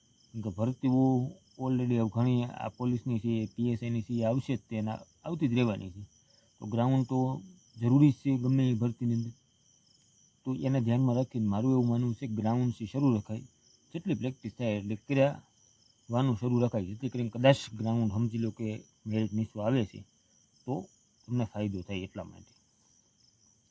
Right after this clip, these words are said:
પછી બીજી વસ્તુ છે કે હવે તમારે જેને ગ્રાઉન્ડમાં થોડો ઘણો પ્રોબ્લેમ થાય છે, જો ભાઈ ગ્રાઉન્ડમાં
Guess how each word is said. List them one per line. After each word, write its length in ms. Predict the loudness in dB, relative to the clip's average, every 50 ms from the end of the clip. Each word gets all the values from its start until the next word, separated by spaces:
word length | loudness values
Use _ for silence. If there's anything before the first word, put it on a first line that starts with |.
| _ _ _ _ _ -10
પછી 340 | -4 0 0 0 0 -2 -4 _ _ _ _ _ _ _ _ _ _ _ _ _ _ _ _ _ _ _ _ _ 0
બીજી 240 | 2 4 6 6 6
વસ્તુ 320 | 4 4 0 -2 -6 -4
છે 240 | -2 0 -2 -2 -2 _ _ _ _ _ -12
કે 180 | -12 -12 -12 -14 _ _ _ _ -8
હવે 500 | -4 0 4 4 6 6 6 4 2 -2 -6 -12 _ _ _ _ _ _ _ _ _ _ _ _ _ _ _ _ _ _ _ _ _ _ _ _ _ _ _ _ _ _ -6
તમારે 280 | -2 2 2 2 2 4
જેને 220 | 2 4 4 4
ગ્રાઉન્ડમાં 1160 | 4 4 4 6 6 4 4 2 0 -4 -10 _ _ _ _ _ _ _ -10 -6 -4 -4 -4
થોડો 280 | -4 -2 0 2 4 4
ઘણો 220 | 6 4 4 4
પ્રોબ્લેમ 420 | 2 0 -2 0 2 2 2 2 2
થાય 240 | -2 -4 -6 -6 -6
છે, 200 | -8 -14 -18 -18 _ _ _ _ _ -10
જો 60 | -6 -6
ભાઈ 120 | -6 -6
ગ્રાઉન્ડમાં 920 | -6 -4 0 2 2 4 4 4 4 6 6 6 4 4 2 0 -2 -4